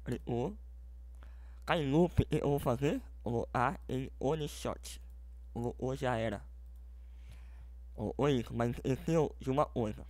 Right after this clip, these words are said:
Tá vendo aí embaixo, cento e vinte B P M? O que você vai fazer? Colocar em cento e trinta. O Mandelão, ele é um pouco mais rápido. O pessoal aí, a maioria dos D Js estão fazendo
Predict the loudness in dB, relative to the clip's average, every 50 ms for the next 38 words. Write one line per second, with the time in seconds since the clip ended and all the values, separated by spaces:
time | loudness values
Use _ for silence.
0 | -14 -14 -14 -14 -14 -14 -14 -14 -14 -14 -14 -14 -8 -2 0 2 2 4 4 2
1 | 2 0 0 0 2 4 4 4 4 2 0 -6 -6 0 2 2 2 2 2 0
2 | 2 2 0 0 0 0 4 6 6 6 6 4 2 2 4 4 4 2 2 0
3 | -2 -4 -6 -12 -14 -14 -14 -12 -6 -6 -6 -6 -2 0 0 0 2 0 -2 -2
4 | -2 -2 -4 -4 -6 -12 -14 -14 -14 -12 -8 -4 -2 -2 -4 -2 -2 0 0 0
5 | 0 -4 -8 -12 -12 -10 -8 -8 -8 -8 -6 -6 -6 -4 -4 -6 -8 -6 -2 0
6 | 0 0 0 -4 -6 -10 -10 -10 -12 -14 -14 -14 -14 -14 -14 -14 -14 -14 -14 -14
7 | -12 -12 -12 -10 -4 -2 0 4 4 4 4 2 2 2 2 2 2 2 2 0
8 | 0 0 0 -2 0 0 -2 -2 0 2 2 2 2 0 -2 -8 -8 -10 -12 -12
9 | -14 -14 -14 -14 -14 -14 -14 -14 -14 -14 -14 -14 -12 -12 -8 -4 -2 -2 -2 -2
10 | -2 -2 -2 -2 -2 -4 -4 -6 -6 -8 -10 -12 -14 -14 -12 -8 -6 -4 0 2
11 | 2 4 4 4 2 2 0 -2 0 -2 -2 2 4 4 2 2 0 -4 -4 -4
12 | -4 -4 -2 -2 -2 -2 -2